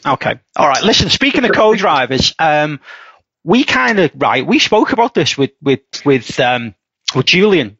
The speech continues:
at the top of this se-, season, you know, about substitute co-drivers. And I also spoke to the American boys, right, uh, last week who were on with us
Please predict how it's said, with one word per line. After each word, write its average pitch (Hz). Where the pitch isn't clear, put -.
at -
the 127
top -
of -
this 139
se-, 151
season, 127
you 131
know, 107
about 127
substitute -
co-drivers. 160
And 139
I 160
also 208
spoke 165
to -
the 131
American 175
boys, 156
right, 120
uh, 120
last 127
week 151
who 160
were 147
on 139
with 131
us -